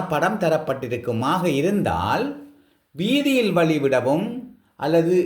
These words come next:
வீதியில் இடம் விடவும் என்ற விடை வரங்க-, வழங்கப்பட்டிருக்கும். அந்த விடையினை தெரிவு செய்து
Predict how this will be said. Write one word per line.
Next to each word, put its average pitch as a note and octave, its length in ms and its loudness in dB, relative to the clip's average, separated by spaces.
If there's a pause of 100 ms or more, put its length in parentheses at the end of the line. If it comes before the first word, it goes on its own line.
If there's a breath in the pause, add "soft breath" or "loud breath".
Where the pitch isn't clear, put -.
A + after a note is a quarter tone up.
(360)
வீதியில் A#3+ 640 0
இடம் B3+ 300 4
விடவும் D3+ 440 2 (140)
என்ற D3 300 0 (180)
விடை C#3+ 280 0 (500)
வரங்க-, D3 440 2
வழங்கப்பட்டிருக்கும். C#3+ 880 0
அந்த E3 140 0
விடையினை D3+ 400 0
தெரிவு C3+ 320 -4
செய்து C3+ 340 -2